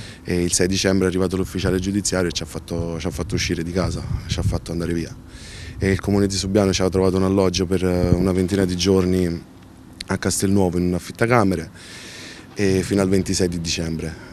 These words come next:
Dopodiché, eh, scadevano i giorni, anche perché c'erano le camere prenotate, e tramite dei privati, insomma, e alcune associazioni sono riuscito a trovare qui all'albergo Alchenno, a Subiano, e, eh, fino al trenta, insomma, sono lì,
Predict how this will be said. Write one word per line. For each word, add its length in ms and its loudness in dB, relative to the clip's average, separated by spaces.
Dopodiché, 1200 2
eh, 40 -4
scadevano 520 2
i 40 4
giorni, 540 2
anche 220 -2
perché 240 -2
c'erano 300 0
le 80 2
camere 280 2
prenotate, 600 4
e 500 4
tramite 380 4
dei 120 4
privati, 400 6
insomma, 400 2
e 160 2
alcune 280 0
associazioni 640 4
sono 200 0
riuscito 280 2
a 40 0
trovare 340 0
qui 140 -2
all'albergo 680 2
Alchenno, 540 4
a 60 -6
Subiano, 520 2
e, 140 4
eh, 440 0
fino 200 2
al 100 4
trenta, 340 4
insomma, 320 0
sono 200 0
lì, 200 -2